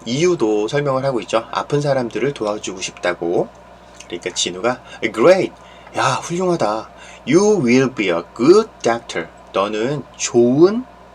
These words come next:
멋진, 친절한 의사가 될 거야." 이제 good은 여러 가지 의미가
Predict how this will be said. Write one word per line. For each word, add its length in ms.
멋진, 580
친절한 640
의사가 680
될 220
거야." 320
이제 160
good은 460
여러 260
가지 220
의미가 420